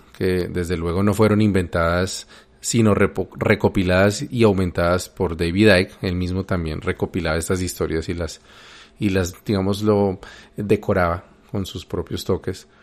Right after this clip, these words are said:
Pero fueron estas las historias que, o probablemente parte de ellas al menos, que los miembros de la campaña de Trump en dos mil dieciséis empezaron a circular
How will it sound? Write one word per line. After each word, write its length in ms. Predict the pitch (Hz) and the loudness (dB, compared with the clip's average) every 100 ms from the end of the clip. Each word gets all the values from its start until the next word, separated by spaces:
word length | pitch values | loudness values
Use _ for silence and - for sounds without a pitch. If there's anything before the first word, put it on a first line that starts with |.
| _ - _ - _ _ _ _ _ _ _ | _ -20 _ -20 _ _ _ _ _ _ _
Pero 220 | - 120 110 | 4 6 8
fueron 240 | 120 139 | 8 8
estas 240 | 139 147 | 6 4
las 240 | 139 139 127 | 6 6 4
historias 460 | 110 117 104 110 | 0 2 4 2
que, 440 | - 123 117 - - - | 2 4 4 2 -4 -16
o 120 | - | -14
probablemente 720 | 101 101 95 110 117 107 117 117 | -4 0 2 4 2 6 6 4
parte 420 | - 113 104 120 | 6 6 6 6
de 100 | 104 | 6
ellas 220 | 92 92 | 6 4
al 100 | 104 | 2
menos, 340 | 92 90 98 - | 2 0 -2 -2
que 120 | 113 | 2
los 160 | 101 | 2
miembros 280 | 101 98 104 | 4 2 4
de 100 | 117 | 4
la 100 | 117 | 4
campaña 420 | 110 95 87 87 | 2 0 2 2
de 80 | 101 | 0
Trump 300 | 98 92 87 | 2 0 0
en 140 | - 101 | -2 -2
dos 120 | 87 | 0
mil 140 | 92 | 0
dieciséis 480 | 90 101 104 104 98 | 2 2 2 2 2
empezaron 560 | 104 95 92 95 87 101 | 2 0 0 2 2 2
a 60 | |
circular 680 | 101 113 - 98 98 98 - | 2 0 2 2 4 2 -4